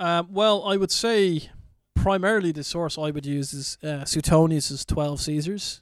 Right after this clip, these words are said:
of which Julius Caesar is the first of the twelve. That's probably, uh, a good one to, to start with. And then also Plutarch,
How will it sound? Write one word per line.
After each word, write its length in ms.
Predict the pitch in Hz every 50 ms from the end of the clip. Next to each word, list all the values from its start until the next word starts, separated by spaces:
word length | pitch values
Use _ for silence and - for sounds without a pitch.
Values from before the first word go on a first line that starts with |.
| _ _ _
of 180 | - 151 143 147
which 340 | 147 139 - - - -
Julius 380 | - - 180 196 180 160 147 -
Caesar 280 | 165 156 165 185 214 143
is 200 | 156 151 143 -
the 80 | 151
first 300 | - - 175 175 - -
of 100 | 156 143
the 80 | - 143
twelve. 360 | - - - 151 180 180 - _ - - - - -
That's 160 | - 170 -
probably, 540 | - - 180 170 156 156 151 151 147 143 143
uh, 220 | 143 139 139 139 139
a 20 | 139
good 160 | - 156 147
one 120 | 147 139
to, 240 | 135 147 139 139 -
to 140 | - - -
start 200 | - 156 156 156
with. 100 | 160 151 - - - - - - _ -
And 220 | 185 156 151 151
then 180 | 151 151 151 156
also 580 | 160 156 151 147 - - 143 139 139 139 143 - -
Plutarch, 640 | - - 190 185 - 165 147 139 127 - - -